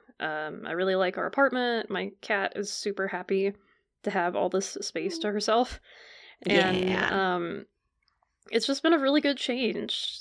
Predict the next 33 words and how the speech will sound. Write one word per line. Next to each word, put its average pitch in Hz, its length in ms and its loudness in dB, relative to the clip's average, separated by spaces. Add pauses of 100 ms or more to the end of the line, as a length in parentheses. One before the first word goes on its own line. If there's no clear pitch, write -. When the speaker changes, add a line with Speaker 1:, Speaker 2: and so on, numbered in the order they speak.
Speaker 1:
And 202 80 -2
then, 214 180 2
like, 208 420 0 (1500)
uh, 254 520 4
you 330 140 4
know, 202 80 4
I 208 100 6
had 277 120 6
a 320 60 6
rough 254 300 2
past 220 280 0
few 220 120 2
months 202 580 -2 (260)
with 208 160 -2
some 208 140 0
stuff 196 260 0
I 196 40 4
won't 190 200 0
really 196 200 2
talk 208 220 2
about, 196 540 4 (200)
but, - 380 -2
um, - 680 -4
I - 80 -6
had 208 200 -2
some - 160 -8
issues 196 460 2
with, 202 100 -6
like, 190 160 -2
depression 240 640 2
and 220 100 0
health 220 220 -2
problems, 202 960 0